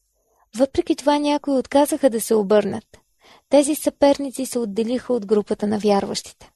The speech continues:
Тук събуваме обувките си, защото стъпваме на свята земя, казано символично. Тази скромна тема се опитва,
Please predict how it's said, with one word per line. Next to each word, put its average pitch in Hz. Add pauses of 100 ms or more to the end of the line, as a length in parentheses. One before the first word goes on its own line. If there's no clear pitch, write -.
(1160)
Тук -
събуваме 262
обувките 220
си, 226
защото 233
стъпваме 220
на 214
свята 202 (260)
земя, 208 (500)
казано 208
символично. 220 (1200)
Тази 294
скромна 294 (1000)
тема 240
се -
опитва, 247